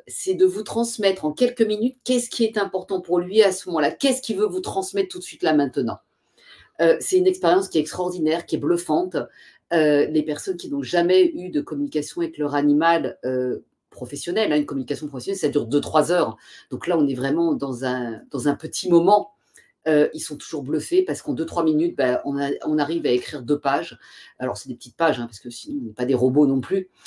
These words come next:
Et, euh, ben, la profondeur est, est juste, euh, étonnante, surprise, et en même temps, euh, évidente, évidente.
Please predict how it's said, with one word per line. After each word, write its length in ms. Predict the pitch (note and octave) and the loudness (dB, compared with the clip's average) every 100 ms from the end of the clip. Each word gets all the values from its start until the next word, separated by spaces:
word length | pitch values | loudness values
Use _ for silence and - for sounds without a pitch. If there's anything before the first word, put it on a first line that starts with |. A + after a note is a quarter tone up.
| - _ D#3+ | -16 _ 6
Et, 280 | C#3+ C#3+ | 8 6
euh, 180 | C#3 C3+ - | 4 0 0
ben, 120 | B2 | 0
la 80 | B2 | -2
profondeur 600 | - D3 C#3+ C3 C#3 C3+ | -4 -8 -4 -2 -2 -4
est, 260 | A2+ - - | -8 -10 -8
est 80 | - | -8
juste, 360 | B2+ C3 - B2 | -8 -12 -4 -2
euh, 400 | A2+ A2 F#2 _ _ _ _ _ _ _ - | -2 -4 -10 _ _ _ _ _ _ _ -8
étonnante, 560 | - E3 F3 F#3+ - - | -4 -2 -2 -4 -8 -16
surprise, 720 | - - - - F#3+ G3+ A3 B3 _ _ _ - | -12 -12 -12 -8 -6 -4 -4 -6 _ _ _ 0
et 100 | D#3+ | 2
en 60 | |
même 220 | D#3 D#3 | 4 2
temps, 320 | D3+ F#3 F3+ D3 | 0 0 4 4
euh, 160 | C#3 C3+ _ _ _ | 2 -4 _ _ _
évidente, 600 | D3+ C#3 D3 D#3+ - - _ _ _ | 0 2 4 2 2 -14 _ _ _
évidente. 540 | D3 C#3+ B2+ - - | -2 0 -2 -4 -8